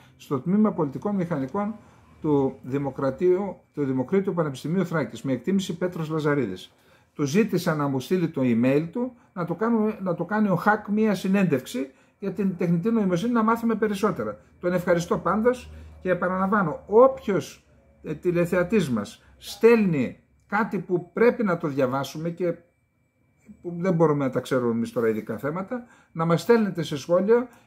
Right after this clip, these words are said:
ή να μα-, το, να μας στέλνετε στην ιστοσελίδα του εκδοτικού οίκου, εμφογνώμων τελεία τζι άρ, μπαίνετε εκεί που είναι ο εκδοτικός οίκος, ε, και εκεί υπάρχουν και τα στοιχεία όλα,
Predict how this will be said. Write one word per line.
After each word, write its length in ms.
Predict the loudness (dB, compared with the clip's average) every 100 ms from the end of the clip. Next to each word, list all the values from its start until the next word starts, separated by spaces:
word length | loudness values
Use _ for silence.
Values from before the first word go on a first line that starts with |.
| -4
ή 140 | 0
να 140 | 2
μα-, 140 | 0 -2
το, 160 | -4 -6
να 120 | -4
μας 180 | -4 -4
στέλνετε 640 | -4 0 0 0 0 -2 -8 _ _
στην 240 | -4 -2
ιστοσελίδα 880 | -2 -4 -2 0 2 2 2 0 -8 _ _
του 80 | -2
εκδοτικού 580 | 0 0 0 -2 0
οίκου, 440 | 4 4 4 -2 -2
εμφογνώμων 640 | -6 -4 -2 0 2 0 0
τελεία 360 | 0 2 2
τζι 180 | 2 2
άρ, 180 | 2 2
μπαίνετε 480 | 0 0 2 0 -2
εκεί 200 | -4 -6
που 120 | -4
είναι 140 | -2
ο 240 | -2 0 -2
εκδοτικός 560 | -2 -6 -4 -4 -2
οίκος, 440 | -2 -2 -2 -4 _ _ _ _ _ _ -8
ε, 140 | -4 -4
και 200 | 0 0
εκεί 500 | 0 0 0 2 0
υπάρχουν 460 | 2 0 0 0
και 100 | 0
τα 100 | 0
στοιχεία 420 | -2 -2 -2 2 4
όλα, 560 | 6 6 4 0 -6